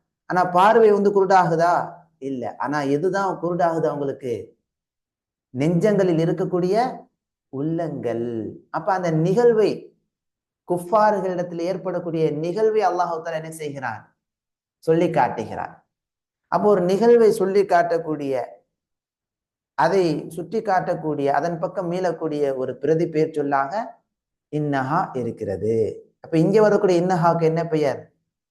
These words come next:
பமீரு கிஸ்ஸா. புரியுதா இல்லையா உஸ்தாத்? ஆ, தெரிஞ்சு வைத்துக் கொள்ளுங்க,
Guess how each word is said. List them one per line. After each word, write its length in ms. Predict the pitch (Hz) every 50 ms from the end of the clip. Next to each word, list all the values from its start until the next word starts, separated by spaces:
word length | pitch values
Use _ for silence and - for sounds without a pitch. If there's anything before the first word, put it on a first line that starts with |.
| - 120
பமீரு 760 | 135 143 151 165 180 185 185 185 190 226 247 269 240 - - - _ _ _ _ _ _ _ _ _ _ _ _ _ _ - 165
கிஸ்ஸா. 560 | 175 165 - - - - - 151 151 143 131 - - - - - -
புரியுதா 340 | 139 143 151 156 170 180 180
இல்லையா 280 | 175 175 156 151 139
உஸ்தாத்? 420 | 127 - - - - 57 - - _ _ _ _ _ _ _ _ _ _ _ _ _ _ _ 127 - _ _ _ 247 _ _ _ _ _ _ -
ஆ, 220 | 107 98 95 - _ _ _ _ - 143
தெரிஞ்சு 240 | 165 180 185 175
வைத்துக் 400 | 156 139 147 143 147 151 - -
கொள்ளுங்க, 520 | 131 120 120 123 156 196 214 - - -